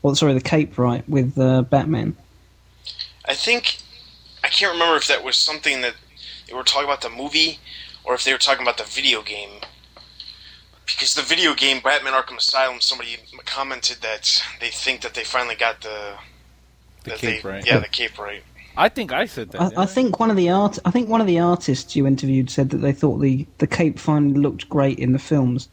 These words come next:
Speaker 1: And in that moment there with Rachel, I think it, it really shows off there. And especially when they do the, uh, the shots on top of bu-, buildings and stuff.
Speaker 2: Yeah.
Speaker 3: Oh, I, I,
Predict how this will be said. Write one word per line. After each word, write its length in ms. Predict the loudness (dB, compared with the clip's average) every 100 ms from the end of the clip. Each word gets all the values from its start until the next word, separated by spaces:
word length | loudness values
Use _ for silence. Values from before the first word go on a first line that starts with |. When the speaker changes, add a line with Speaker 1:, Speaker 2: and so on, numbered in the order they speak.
| -20 -20 _
Speaker 1:
And 140 | 0 2
in 100 | 4
that 180 | 2
moment 300 | 2 2 4
there 140 | 2 2
with 100 | 2
Rachel, 400 | 2 0 -2 -6
I 60 |
think 320 | -4 -4 -4 -4
it, 180 | -8 -8
it 100 | -4
really 260 | 2 2 2
shows 360 | 2 2 4
off 160 | 2 0
there. 200 | -4 -4 -4
And 80 | -2
especially 280 | 2 2 2
when 100 | 4
they 80 | 4
do 100 | 4
the, 320 | 2 2 2
uh, 220 | 2 2 -2 _ _
the 260 | -2 2 2
shots 400 | 2 -2 0 0
on 140 | 0
top 240 | 2 0 0
of 80 |
bu-, 100 | 0 -2 0
buildings 360 | 2 4 4
and 120 | 4 2
stuff. 260 | 2 0 -2
Speaker 2:
Yeah. 240 | -2 0 -2 -12 -20 -20 _ -20 -8
Speaker 3:
Oh, 260 | -4 -2 -2
I, 120 | -4 -8
I, 80 | -12